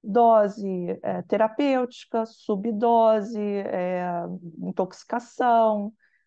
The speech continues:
observa parâmetros de tolerância, eficiência da medicação, o rato morreu, o rato viveu, o rato ficou na mesma coisa. Bem, tudo bem, fez essa etapa, o que que eu faço com o rato? Ele vira pet?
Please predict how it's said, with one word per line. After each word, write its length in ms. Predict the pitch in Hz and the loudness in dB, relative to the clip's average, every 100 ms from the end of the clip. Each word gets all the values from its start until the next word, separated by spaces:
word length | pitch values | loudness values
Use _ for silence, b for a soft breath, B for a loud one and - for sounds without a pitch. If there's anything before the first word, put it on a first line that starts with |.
| _ | _
observa 1000 | 196 185 - - 226 220 196 185 175 170 | -8 -8 -10 -2 2 2 2 -2 -6 -4
parâmetros 840 | - 196 196 208 202 185 180 190 185 | -2 0 2 2 0 -2 -10 -12 -12
de 100 | 196 | -12
tolerância, 1080 | - 175 175 208 240 254 240 220 - 196 185 | -6 -4 -2 0 0 2 0 -4 -8 -8 -8
eficiência 680 | 185 - 196 - 180 180 185 | -8 -10 -14 -10 -10 -6 -6
da 100 | 175 | -6
medicação, 840 | 180 180 - 202 _ 269 254 240 | -6 -10 -10 -12 _ -4 0 0
o 40 | 208 | -2
rato 320 | 190 180 220 | -6 -10 -8
morreu, 500 | 185 185 190 240 233 | -8 -6 -4 -2 -2
o 20 | |
rato 340 | 220 180 180 180 | -4 -10 -10 -10
viveu, 420 | 190 190 220 233 | -8 -6 -4 -4
o 40 | |
rato 260 | 214 170 - | -4 -8 -10
ficou 180 | - 175 | -10 -8
na 80 | |
mesma 260 | 175 170 180 - | -6 -6 -6 -2
coisa. 340 | 247 240 240 _ b b b b _ _ _ _ _ | 0 0 -2 _ b b b b _ _ _ _ _
Bem, 320 | 330 226 - - | 0 0 0 -2
tudo 200 | 247 233 | 0 2
bem, 180 | 220 - | 0 -2
fez 260 | - 240 240 | 2 2 2
essa 220 | 240 240 | -2 -4
etapa, 460 | 240 262 262 254 | -4 -2 -2 -2
o 40 | 196 | -6
que 140 | 247 | -6
que 80 | 233 | -4
eu 60 | 269 | -4
faço 320 | - 240 - | -2 -4 -6
com 100 | 247 | -12
o 40 | |
rato? 320 | 240 196 170 185 | -8 -8 -8 -6
Ele 160 | 180 | -6
vira 500 | 185 233 226 185 180 - _ _ _ | -2 0 2 2 -2 -8 _ _ _
pet? 460 | 233 208 - - | 2 2 -2 -16